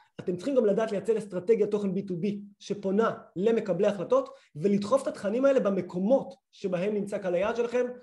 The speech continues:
בדרך כלל לינקדאין וכדומה, זה יכול גם, אגב, פייסבוק, גם טבולה והאוטברן הם כלים נהדרים, אגב, למשוך טראפיק, אה, אה, רלוונטי, ומשם בעצם להתחיל את המשפך מכירה, ותזכרו, לא כל מכירה מתחילה ומסתיימת באותו יום, יש את הטופו והבופו,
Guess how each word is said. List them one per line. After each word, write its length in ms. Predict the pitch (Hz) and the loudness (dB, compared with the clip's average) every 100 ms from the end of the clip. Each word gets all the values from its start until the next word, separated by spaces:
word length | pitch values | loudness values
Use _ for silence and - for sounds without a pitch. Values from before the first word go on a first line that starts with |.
| _ _ - | _ _ -8
בדרך 280 | - 311 - | -2 -2 -2
כלל 120 | 139 | -2
לינקדאין 400 | 185 247 240 175 | 0 0 -2 -4
וכדומה, 420 | - 147 175 254 | -4 -4 0 2
זה 60 | 165 | 0
יכול 180 | 180 170 | -2 -4
גם, 120 | 170 | -2
אגב, 200 | 180 165 | -2 -2
פייסבוק, 460 | 233 240 214 196 | -2 -2 -2 -4
גם 100 | 175 | -4
טבולה 320 | 165 160 233 185 | -2 2 4 4
והאוטברן 420 | 156 220 226 226 | 2 2 4 4
הם 140 | 202 - | 2 -2
כלים 200 | 190 208 | -2 0
נהדרים, 460 | 175 165 226 202 - _ _ - | 0 2 0 0 -8 _ _ -6
אגב, 240 | 180 185 | -2 0
למשוך 300 | 170 156 190 | -2 -4 -10
טראפיק, 400 | - 190 190 - - _ _ - | -6 -6 -4 -10 -14 _ _ -6
אה, 80 | 170 185 | -6 -2
אה, 100 | 165 | 0
רלוונטי, 540 | 160 160 247 311 311 - _ | 2 2 0 0 -4 -10 _
ומשם 420 | 175 277 247 247 254 | 2 4 4 2 0
בעצם 200 | 208 208 | 0 0
להתחיל 280 | 208 202 220 | -2 -2 -2
את 80 | 208 | -2
המשפך 380 | 175 - - 202 | -4 -6 -6 -6
מכירה, 360 | 170 180 254 240 | -6 -2 0 0
ותזכרו, 640 | 208 - 220 233 240 - - - _ - | -4 -4 0 2 2 0 -14 -18 _ -8
לא 320 | 180 220 269 269 | 2 6 6 6
כל 120 | 277 | 2
מכירה 520 | 247 214 214 247 254 - - | 2 0 0 2 2 -2 -8
מתחילה 360 | 190 202 226 240 | -6 0 2 2
ומסתיימת 340 | 220 220 226 | 2 2 0
באותו 280 | 196 190 208 | 0 0 2
יום, 200 | 196 139 | 2 -2
יש 180 | 202 214 | -4 -4
את 60 | |
הטופו 600 | 202 202 277 277 294 247 - | -2 4 4 2 -4 -6 -2
והבופו, 580 | 202 196 247 240 165 | 2 6 6 4 -4